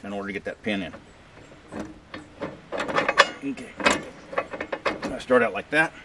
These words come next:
I'll put that in. Now, flare this out a little bit, and this one out a little bit. Now, I'm probably gonna go down on this side, if I still have hydraulics without the tractor running,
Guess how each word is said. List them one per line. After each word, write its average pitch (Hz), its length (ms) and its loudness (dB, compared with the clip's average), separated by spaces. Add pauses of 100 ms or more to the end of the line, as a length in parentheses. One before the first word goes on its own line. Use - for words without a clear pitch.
(1600)
I'll 92 100 -10
put 95 180 -4
that 95 220 0
in. 78 100 -8 (400)
Now, 104 280 0 (1040)
flare 131 240 0
this - 260 8
out 147 160 4
a - 280 -12
little 127 140 2
bit, 127 280 2 (1200)
and 98 100 -6
this 110 200 -4
one 90 100 -6
out 87 140 -6
a - 20 -12
little 80 160 -10
bit. - 180 -12 (1120)
Now, 98 100 -4
I'm 95 40 -4
probably 131 300 6
gonna 123 180 4
go 117 160 4
down 117 240 8
on 117 100 4
this 120 140 4
side, 101 400 4 (1160)
if - 120 -10
I 107 60 2
still 117 240 2
have 117 100 8
hydraulics 104 640 2
without 104 320 -2
the - 80 -20
tractor - 300 -2
running, 82 260 -8